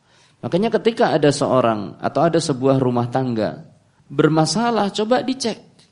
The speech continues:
Barangkali salah satu dari pasangan suami istri itu jauh dari Allah. Maka ketika seperti itu, dekatkan diri kepada Allah,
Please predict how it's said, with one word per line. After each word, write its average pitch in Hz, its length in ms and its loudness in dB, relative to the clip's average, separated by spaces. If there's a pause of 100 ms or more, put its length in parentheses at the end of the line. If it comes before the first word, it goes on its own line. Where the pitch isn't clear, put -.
(800)
Barangkali 175 480 4
salah 180 320 2
satu 240 480 0
dari 180 240 6
pasangan 180 560 2
suami 170 320 2
istri 160 400 2
itu 208 240 0
jauh 247 400 4
dari 254 240 2
Allah. 277 480 -2 (1800)
Maka 196 400 4
ketika 220 240 0
seperti 208 480 2
itu, 311 160 6
dekatkan 285 720 0
diri 320 320 8
kepada 226 480 6
Allah, 247 320 2